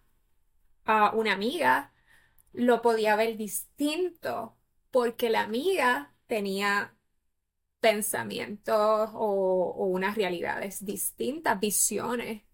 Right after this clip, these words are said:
percepciones distintas a las tuyas. Lo importante es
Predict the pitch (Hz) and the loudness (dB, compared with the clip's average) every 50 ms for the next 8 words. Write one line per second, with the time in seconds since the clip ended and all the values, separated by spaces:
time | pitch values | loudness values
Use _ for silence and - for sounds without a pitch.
0 | _ - 240 208 214 - - 240 - - - - 226 220 220 233 240 233 202 226 | _ -4 -2 -2 -2 -2 -4 -4 -6 -4 -2 -2 -2 -2 -2 -2 -4 -2 -4 -4
1 | 208 - - 202 202 202 - - 220 220 202 - 214 196 _ - - 233 - - | -6 -4 -6 -8 -8 -6 -4 -4 -2 -2 -2 -4 -6 -10 _ -14 -12 -10 -10 -8
2 | - - - - _ _ - - _ _ _ _ - 240 233 233 226 226 220 208 | -10 -10 -12 -12 _ _ -20 -20 _ _ _ _ -4 0 2 2 2 0 -4 -10
3 | _ - 220 202 202 202 _ _ - - 277 320 370 392 392 349 302 - - 247 | _ -4 -4 -4 -4 -6 _ _ 0 4 4 4 4 2 0 -2 -6 -8 -6 -4
4 | 214 - - - 226 208 - - - 214 - - - - - | -4 -4 -2 -2 -2 -2 -2 -4 -8 -8 -8 -8 -8 -8 -10